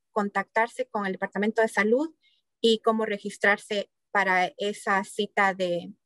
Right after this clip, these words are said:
de casa. Para los residentes que no puedan registrarse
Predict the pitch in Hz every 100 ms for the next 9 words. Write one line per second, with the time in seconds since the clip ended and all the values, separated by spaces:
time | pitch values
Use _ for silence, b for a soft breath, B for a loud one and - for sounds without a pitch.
0 | - 196 196 170 - _ _ _ _ _
1 | _ _ _ _ _ _ b b b b
2 | - 240 240 240 254 262 269 320 - 247
3 | 220 226 285 294 262 254 214 - 269 269
4 | 262 - 185 196